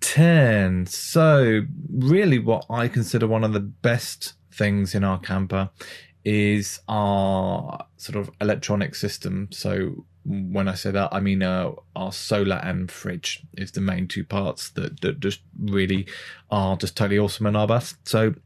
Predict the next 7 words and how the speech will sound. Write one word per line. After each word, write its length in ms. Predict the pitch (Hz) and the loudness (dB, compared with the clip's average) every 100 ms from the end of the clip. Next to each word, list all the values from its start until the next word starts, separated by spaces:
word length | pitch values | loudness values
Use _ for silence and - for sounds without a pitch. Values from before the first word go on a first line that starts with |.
| - | -8
we 180 | - 113 | 0 2
have 260 | 107 107 - | 2 0 0
a 160 | 107 | -2
hundred 400 | 101 127 117 104 | 0 0 0 0
watt 280 | 113 117 - - | 2 0 -2 -12
solar 380 | - - 113 107 | -8 -2 0 0
panel, 360 | 98 107 165 | 0 2 2